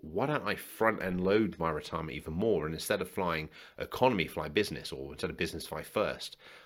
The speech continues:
Um, and why don't I take those extra holidays that I wanna do?" So really die with memories, because we only get one chance at this. This is about, this is what financial planning is about. Living life.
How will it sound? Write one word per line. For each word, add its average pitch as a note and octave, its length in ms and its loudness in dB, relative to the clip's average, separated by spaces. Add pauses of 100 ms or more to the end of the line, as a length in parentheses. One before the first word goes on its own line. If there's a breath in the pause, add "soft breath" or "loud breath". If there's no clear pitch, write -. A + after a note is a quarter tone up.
(160 loud breath)
Um, D2 600 -6
and E2 140 -6
why F#2+ 100 2
don't D#2+ 120 0
I F2 40 0
take - 280 -6
those E2+ 160 -4
extra - 260 -4
holidays C#2+ 380 -6
that - 100 -8
I C2 60 -8
wanna C#2+ 200 -10
do?" C2 180 -12
So E2 240 -6 (240 loud breath)
really G#2+ 500 4 (160)
die G2 320 2
with D#2+ 220 -4
memories, D#2 600 -4
because G#2+ 220 0
we E3+ 100 0
only A3+ 120 2
get D#3+ 140 6
one D#3+ 120 4
chance D3+ 320 0
at D#2 60 -6
this. - 160 -2
This - 200 -4
is C#3 80 -2
about, C3 240 2
this - 120 2
is E3 80 -6
what - 140 -4
financial A#2+ 360 2
planning G#2 280 -2
is F2 80 -4
about. F#2 320 -2 (380 loud breath)
Living A2 600 6
life. F2+ 640 -4